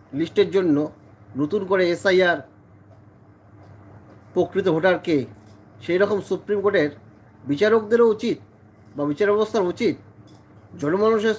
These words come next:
সুপ্রিম বিচার কী প্রভাব ফেলছে বা জন-, সুপ্রিম বিচারের উপর জনমানুষের প্রভাব কী, ভাবনা কী, চিন্তাধারা কী, চিন্তাধারা নেগেটিভ না পজিটিভ, যদি নেগেটিভ,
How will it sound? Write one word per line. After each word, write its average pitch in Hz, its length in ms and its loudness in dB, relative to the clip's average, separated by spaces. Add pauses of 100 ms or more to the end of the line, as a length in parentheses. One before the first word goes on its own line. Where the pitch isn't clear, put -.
সুপ্রিম 185 420 -2 (520)
বিচার 147 320 0 (1040)
কী 208 180 -10
প্রভাব 175 320 0
ফেলছে 131 280 -4
বা 131 120 -4
জন-, 147 280 -2 (380)
সুপ্রিম 190 360 -4
বিচারের 208 280 4
উপর 208 120 -2 (120)
জনমানুষের 190 440 -2
প্রভাব 180 240 -2 (100)
কী, 147 60 -8 (120)
ভাবনা 180 380 0
কী, 120 100 -10 (440)
চিন্তাধারা 196 420 2 (100)
কী, 117 80 -16 (1300)
চিন্তাধারা 208 360 2 (140)
নেগেটিভ 196 380 0 (100)
না 196 60 0 (120)
পজিটিভ, 156 320 -4 (1000)
যদি 165 240 0
নেগেটিভ, 214 300 4